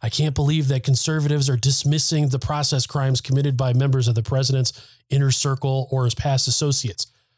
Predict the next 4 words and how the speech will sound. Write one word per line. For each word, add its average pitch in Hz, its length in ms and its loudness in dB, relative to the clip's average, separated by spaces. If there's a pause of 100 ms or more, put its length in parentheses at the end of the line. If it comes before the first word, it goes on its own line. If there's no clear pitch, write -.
(720)
Lying 180 280 -2
to 196 80 -2
federal 180 340 0
investigators, 135 800 0